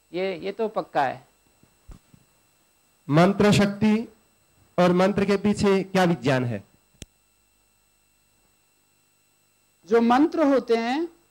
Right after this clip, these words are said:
Speaker 1: वो उन ऋषियों की अंतरात्मा से वो एक प्रकार के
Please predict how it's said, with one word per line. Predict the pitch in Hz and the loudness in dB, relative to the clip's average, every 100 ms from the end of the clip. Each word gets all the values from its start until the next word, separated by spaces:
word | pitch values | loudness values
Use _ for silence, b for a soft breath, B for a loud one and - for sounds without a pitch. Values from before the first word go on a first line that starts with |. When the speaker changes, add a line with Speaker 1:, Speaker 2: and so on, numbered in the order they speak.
| _ _ _ _ _ - | _ _ _ _ _ -6
Speaker 1:
वो | 214 262 269 269 - - | 0 2 4 2 -2 -8
उन | 269 277 | -6 -4
ऋषियों | 240 233 - 269 302 294 | -4 -6 -6 -6 -4 -6
की | - 247 247 254 254 _ | -6 -6 -4 -6 -10 _
अंतरात्मा | 220 254 269 262 247 240 247 240 240 | -4 -2 0 2 2 0 -6 -6 -6
से | 233 254 254 294 302 _ _ _ _ _ _ _ _ _ _ _ _ - | -4 -4 -2 -4 -8 _ _ _ _ _ _ _ _ _ _ _ _ -2
वो | 220 | 2
एक | 233 240 240 | 4 2 -2
प्रकार | 233 214 226 220 | -6 -2 -2 -2
के | 240 240 254 | -2 0 0